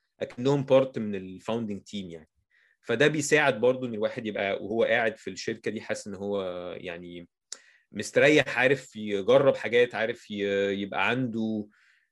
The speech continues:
آه، فيجن لحاجات، بيبقى س-، سهل إن هو يقول: "أنا عايز أعمل حاجة، عايز أجرب كذا، عايز نبص على ماركتس جديدة." ليك، ليك انفلونس وليك،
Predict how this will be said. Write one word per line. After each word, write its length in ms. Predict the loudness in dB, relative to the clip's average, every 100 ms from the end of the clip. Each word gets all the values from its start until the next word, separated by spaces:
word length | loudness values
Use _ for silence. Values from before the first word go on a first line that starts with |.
| -6
آه، 140 | -4 0
فيجن 340 | 2 2 2
لحاجات، 500 | 2 0 4 4 4
بيبقى 340 | -2 -4 -4 -2
س-، 140 | 0
سهل 460 | 0 4 2 4 0
إن 120 | 0
هو 120 | 0
يقول: 220 | 0 0
"أنا 140 | 0 0
عايز 300 | -2 0 0
أعمل 540 | 0 0 -2 -6 -12
حاجة، 340 | -4 0 2 2
عايز 220 | 2 0
أجرب 680 | 2 2 2 -2 -2 -4 -2
كذا، 320 | 0 0 2
عايز 320 | 2 0 -4
نبص 320 | -4 -6 -6
على 240 | -4 -2 -2
ماركتس 460 | -2 -4 -10 -12
جديدة." 440 | -8 -4 2 0 0 _ _ -4
ليك، 320 | -2 -2 -2
ليك 260 | -2 -2 -2
انفلونس 480 | -4 -2 -4 -4 -6
وليك، 240 | -8 -8